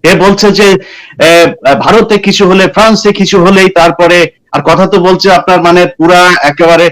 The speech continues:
আহ, কিছু হলে তারপরে এই যে আপনারা জঙ্গি মিছিল বের করেন এই ইয়ের সামনে থেকে। What do you mean জঙ্গি মিছিল? মানে বাইতুল মোকাররমের সামনে থেকে যে কওমি আলেম বা বাংলাদেশি ইসলাম প্রিয় মানুষগুলো যে মিছিল বের করে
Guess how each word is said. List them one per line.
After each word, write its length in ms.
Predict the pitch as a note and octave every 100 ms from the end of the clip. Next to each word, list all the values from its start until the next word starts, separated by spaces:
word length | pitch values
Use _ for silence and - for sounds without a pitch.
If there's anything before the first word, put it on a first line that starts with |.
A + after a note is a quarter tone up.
| - _
আহ, 220 | B2+ D3+ D#3
কিছু 380 | D#3+ D3 D#3+ C#3+
হলে 260 | D3+ D#3
তারপরে 680 | D3 C#3 C#3+ C#3+ D3 D3 C#3+
এই 280 | A#2 B2+ B2+
যে 300 | C#3+ C#3+ - - - -
আপনারা 280 | B2+ D3+ D3
জঙ্গি 440 | C#3+ D#3 D#3+ E3
মিছিল 340 | D#3 - D#3+ D3
বের 280 | D3 D#3
করেন 460 | - C#3 D3 C#3+ C#3 B2
এই 300 | C3 C3+ C3+ C3+
ইয়ের 200 | C#3 C#3+
সামনে 300 | C#3 D3 D3
থেকে। 280 | C#3+ C#3 C3+ _ - _ _ -
What 140 | C#3+
do 180 | - G#3
you 120 | G#3
mean 140 | A3+
জঙ্গি 320 | D3+ F#3+ F#3 E3
মিছিল? 340 | D3 - A#2+
মানে 220 | A#2+ D3
বাইতুল 540 | G3 - - B2+ B2 C#3+
মোকাররমের 420 | D3 D3 D#3 D#3+
সামনে 300 | D3+ D3+ D#3+
থেকে 280 | E3 D#3+ D3+
যে 220 | D3+ D3+ - - _ - A2+
কওমি 300 | B2+ C#3+ D#3+
আলেম 300 | D3+ D#3 D3
বা 160 | D#3
বাংলাদেশি 480 | D3+ C#3 C#3+ D3 D3+
ইসলাম 320 | C#3 - D#3
প্রিয় 180 | C#3+ D#3+
মানুষগুলো 480 | D3 C3+ D3 D3+ D3+
যে 100 | D3+
মিছিল 340 | C#3+ C#3+ F#3
বের 180 | D#3+ F3
করে 220 | F3 D#3+